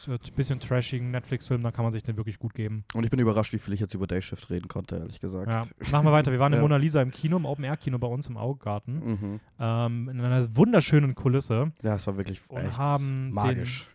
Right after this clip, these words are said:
Speaker 1: den, ja, und haben den neuen, ja, leider war kein Mond am Himmel.
Speaker 2: Ja.
Speaker 1: Zumindest nicht da, wo wir ihn während des Films gesehen haben. Ähm, und haben den neuen Film von Anna-Lili Amirpour gesehen, ähm, Mona Lisa and the Blood Moon.
Speaker 2: Mhm.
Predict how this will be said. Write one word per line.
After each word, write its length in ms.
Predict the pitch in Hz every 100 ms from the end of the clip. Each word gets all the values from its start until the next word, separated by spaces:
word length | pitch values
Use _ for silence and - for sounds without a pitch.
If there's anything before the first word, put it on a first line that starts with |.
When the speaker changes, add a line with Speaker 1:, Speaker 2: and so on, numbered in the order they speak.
| -
Speaker 1:
den, 60 |
ja, 120 | 123 123
und 60 | 123
haben 160 | 131
den 120 | 127 123
neuen, 200 | 139 117
ja, 160 | 113
leider 260 | 131 160 147
war 100 | 156
kein 200 | 151 143
Mond 220 | 139 131
am 80 | 107
Himmel. 280 | 107 107 107
Speaker 2:
Ja. 300 | 113 117 113 107
Speaker 1:
Zumindest 360 | - 139 147 135
nicht 140 | 143 147
da, 100 | 135
wo 80 | 135
wir 80 |
ihn 80 | 135
während 180 | 135 131
des 80 | 120
Films 220 | 131 131
gesehen 260 | - 104 104
haben. 140 | 104 - _ _ _ -
Ähm, 300 | 120 123 143
und 120 | 135
haben 120 | 151
den 80 | 143
neuen 160 | 147 156
Film 180 | 165
von 100 | 160
Anna-Lili 380 | 147 143 139 143
Amirpour 460 | 139 135 - 175 175
gesehen, 520 | 165 151 156 151 156
ähm, 380 | 143 127 127 127
Mona 200 | 127 135
Lisa 280 | 127 139 135
and 80 | 123
the 60 | 120
Blood 220 | 117 131
Moon. 260 | 156 190 214 -
Speaker 2:
Mhm. 440 | 107 95 92 131